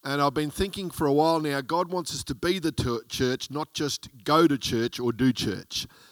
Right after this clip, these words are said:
And I think all of us are discovering how to love and care and, and worship and pray on our own in small groups, and we will regather soon. And I've been doing a series on how do we be the church,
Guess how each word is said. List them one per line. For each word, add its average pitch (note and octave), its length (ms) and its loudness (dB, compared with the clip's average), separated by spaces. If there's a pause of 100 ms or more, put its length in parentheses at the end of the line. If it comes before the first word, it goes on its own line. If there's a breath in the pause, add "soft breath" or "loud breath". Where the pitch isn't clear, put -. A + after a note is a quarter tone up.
(100)
And A2 80 -4
I B2 60 0
think D#3 160 0
all D#3+ 180 8
of C#3+ 80 2
us C#3+ 240 2
are B2+ 40 -2
discovering C3+ 580 0
how B2+ 140 0
to A2 180 -4 (340 soft breath)
love C#3+ 400 2
and A2 180 -6
care D#3 460 2
and, A2 100 -2 (220 loud breath)
and A#2 260 -6 (560 soft breath)
worship D#3+ 520 4
and G#2+ 160 0
pray D#3+ 580 6 (580 soft breath)
on B2+ 140 0
our A#2 180 -2
own E3+ 600 2
in G#2+ 160 -10
small C#3+ 340 0
groups, D#3+ 500 0 (200)
and A2+ 120 -6
we A2+ 120 -2
will C#3 480 2
regather C3 500 -2
soon. A#2+ 460 -2 (460 soft breath)
And D3 260 -2
I've D#3 120 4
been D#3 140 2
doing G3+ 220 2
a E3 40 0
series E3+ 380 4
on C3+ 140 2
how F3+ 180 2
do F3+ 80 4
we C#3 260 2 (840 soft breath)
be G#3 160 4
the F3 120 -2
church, - 600 -2